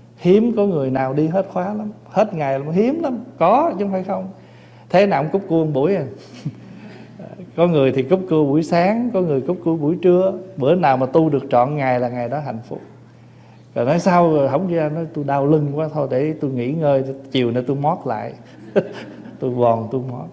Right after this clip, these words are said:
Người ta có lúa, người ta đập lúa, người ta đập rồi ta giục mấy cái bó lúa to ra.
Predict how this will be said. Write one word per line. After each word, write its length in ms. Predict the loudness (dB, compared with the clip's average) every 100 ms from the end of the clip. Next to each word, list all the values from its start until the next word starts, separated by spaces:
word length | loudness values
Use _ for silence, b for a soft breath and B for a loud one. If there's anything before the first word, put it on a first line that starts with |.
| -18 -20 B B B B
Người 120 | -4
ta 520 | 2 4 6 4 2 -2 0
có 80 | 4
lúa, 280 | 6 6
người 120 | 4 0
ta 80 |
đập 200 | -2 -2
lúa, 200 | -2 -2
người 100 | -2 -2
ta 80 | 2
đập 220 | 2 2
rồi 100 | -4
ta 100 | -2
giục 240 | 2 2 2
mấy 140 | -4 -2
cái 100 | 0
bó 160 | 2
lúa 340 | 2 4 2 2
to 320 | 2 4 2
ra. 220 | -2 -4